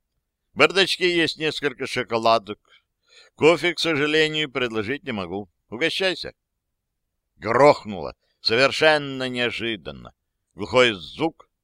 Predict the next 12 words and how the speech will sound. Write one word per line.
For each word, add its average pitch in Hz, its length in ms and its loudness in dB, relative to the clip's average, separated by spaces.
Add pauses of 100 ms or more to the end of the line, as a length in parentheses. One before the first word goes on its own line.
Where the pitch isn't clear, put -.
(100)
удар 120 280 4
по 127 140 -4
кузову, 113 520 -6 (240)
я 135 260 4
выругался, 104 640 -4 (400)
а 117 240 4
Грей 123 260 0
вздрогнул 120 640 -2
и 107 60 -4
потянулся 113 600 -4
за 113 120 -10
пистолетом. 101 720 -4